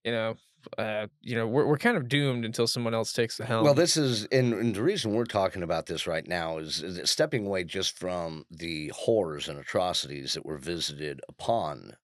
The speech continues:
Speaker 2: the, the, you know, Israelis by Hamas, by the, the backed Hezbollah soldiers also that were integrated in this. But now we found out that Iran has sent Iranians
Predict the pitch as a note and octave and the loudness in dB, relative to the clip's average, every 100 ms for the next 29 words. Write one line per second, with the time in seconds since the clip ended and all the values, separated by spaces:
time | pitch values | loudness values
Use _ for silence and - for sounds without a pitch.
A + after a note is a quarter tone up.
0 | - D#2 D2 C2 B1 A#1+ - _ - D2 | -10 -6 -6 -8 -12 -14 -18 _ -14 -10
1 | C#2 B1+ - - - - - D2+ B1+ - | -10 -12 -16 -16 -18 -20 -12 -8 -6 -4
2 | F2 D#2+ D#2+ D2 C#2+ C#2+ - - _ - | -4 -2 -4 -2 -6 -6 -8 -10 _ -18
3 | C#2 G2 F#2+ E2+ D2+ _ - F2 D#2 D2 | 0 2 2 0 -4 _ -4 -2 0 -2
4 | C2+ - - - D2 - G2 F#2+ F#2 F2 | -2 -4 -6 -14 -6 0 2 4 2 2
5 | E2 - - - - D2 F2+ F2 E2 D#2+ | -2 -10 -20 -20 -18 -8 -4 -4 -4 -8
6 | - - E2+ E2 D2 D2+ - C2+ D2 F#2+ | -10 -10 -6 -6 -6 -12 -14 -16 -4 2
7 | F#2 E2+ - - F#2+ F2+ D#2 D#2 D#2 C#2+ | 2 0 -4 0 0 0 -4 -4 -2 -4
8 | - _ _ - G2+ F2 D#2 D#2 E2 F2+ | -6 _ _ -2 0 0 -4 -6 -2 -2
9 | E2+ E2 D2 D2+ - D#2 D2+ - F2+ D2+ | -2 -6 -6 -6 -6 -8 -6 -4 -4 -2
10 | E2+ E2+ D2+ D2 D#2 D#2 C#2+ E2 D#2+ B2 | -4 -4 -6 -8 -8 -6 -4 -4 0 2
11 | F3 D#3 G2 G#2+ F2+ E2 E2 E2 - E2 | 4 2 0 0 0 0 0 -2 -2 -2
12 | D#2+ D#2 F2+ F#2+ F#2+ F2 D#2 - G2 F2 | 0 0 -2 -2 -2 -2 0 0 0 -2
13 | - _ _ _ F#2 D#2+ A2+ C3 G2+ D2+ | -8 _ _ _ -2 2 2 2 0 -4
14 | C2 - | -8 -10